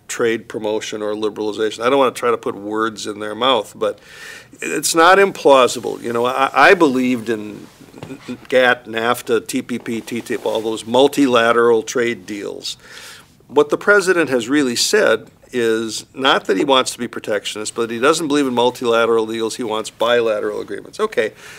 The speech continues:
that's not the strategy that we've been pursuing, but it is a strategy that we have pursued at times. We did free trade agreements with Canada before we did nafta. We did free trade agreement with Israel. The notion that you would pursue bilateral agreements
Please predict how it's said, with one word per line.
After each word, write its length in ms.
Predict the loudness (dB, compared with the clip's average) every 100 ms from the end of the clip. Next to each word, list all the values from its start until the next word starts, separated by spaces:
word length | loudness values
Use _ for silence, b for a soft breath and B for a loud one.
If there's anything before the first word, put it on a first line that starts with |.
| B B B _ _ _ -4
that's 360 | 4 4 4
not 220 | 4 4
the 80 | 2
strategy 540 | 0 4 4 2 0 -2
that 160 | -2
we've 220 | -2 -6 4
been 220 | 4 4
pursuing, 540 | 0 -2 2 2 0 -2 B B B _ _ -20 -12
but 340 | 4 6 6 4
it 140 | -2
is 280 | 2 0 2
a 60 |
strategy 560 | 0 4 6 6 2 -4
that 180 | -4 -4
we 140 | -6
have 320 | 0 2 2
pursued 380 | 0 -2 0 0
at 100 | -2
times. 400 | -6 -6 -6 -8
We 140 | -8 -4
did 280 | -4 -4
free 240 | -8 -8 -8
trade 260 | -2 -2
agreements 460 | -2 -4 -6 -6 -8
with 160 | -10 -10
Canada 540 | -6 -2 -2 2 0
before 380 | 0 -8 -2 0
we 140 | 0
did 200 | -4 -6
nafta. 460 | -6 -8 -6 -4 -4
We 120 | -4
did 180 | -10 -12
free 200 | -14 -12
trade 220 | -8 -6
agreement 320 | -6 -10 -12
with 180 | -16 -8
Israel. 360 | -6 -2 -4 -4 B B B _ _ -6
The 100 | 2
notion 380 | 4 6 4
that 160 | 0 0
you 80 | 2
would 160 | 0
pursue 320 | 0 -4 -2 0
bilateral 720 | 4 6 8 6 6 4 2
agreements 560 | 0 -2 -2 -4 -6